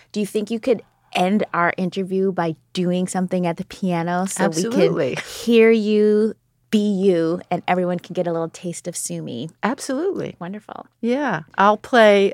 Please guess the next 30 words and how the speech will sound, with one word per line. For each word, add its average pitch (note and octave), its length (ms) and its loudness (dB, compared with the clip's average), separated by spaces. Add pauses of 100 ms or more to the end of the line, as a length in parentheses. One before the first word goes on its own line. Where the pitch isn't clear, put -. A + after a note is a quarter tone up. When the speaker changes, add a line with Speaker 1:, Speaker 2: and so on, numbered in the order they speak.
(100)
Speaker 2:
um, D#3+ 400 0 (720)
I'll A#3 80 -2
play D4+ 200 2
a D4 40 2
piece C#4+ 420 -2
that G3 320 4
I G3 140 4
don't A3 180 0
think A#3+ 220 -2
I G#3 40 -2
could A3+ 220 0
have F#3 200 2
written G3 240 2
in, F3+ 220 0 (180)
uh, B2 180 0
without F#3 480 2
the F3+ 120 0
influence F3+ 400 -2
of D#3+ 100 -4
Mary D#3 200 -2
Lou D#3 140 -4
Williams D3+ 460 -4
in C#3 80 -10
my C3 160 -6
life. C3 480 -6 (260)
It's - 140 -14
weird C#4+ 240 4
how, G3+ 220 6
you G3+ 160 -2
know E3+ 300 0